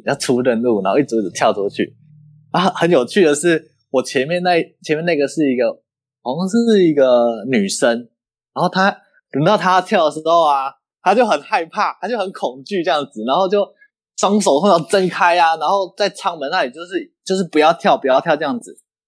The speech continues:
可是因为，因为她都跟教练绑在一起了，而且，而且教练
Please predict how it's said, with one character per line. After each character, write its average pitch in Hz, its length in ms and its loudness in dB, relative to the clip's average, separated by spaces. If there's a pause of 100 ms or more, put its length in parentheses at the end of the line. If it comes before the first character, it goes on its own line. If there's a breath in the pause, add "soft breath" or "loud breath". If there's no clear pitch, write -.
(120)
可 147 120 -8
是 233 240 0
因 214 80 2
为， 226 280 -2 (380)
因 180 100 -4
为 226 140 4
她 208 240 -2
都 185 100 2
跟 190 220 -2
教 190 200 2
练 180 160 2
绑 101 200 -2
在 139 160 2
一 156 60 0
起 98 240 -4
了， - 100 -6
而 135 60 -2
且， - 320 -4 (400)
而 147 80 -4
且 117 360 2 (480)
教 185 220 4
练 170 400 0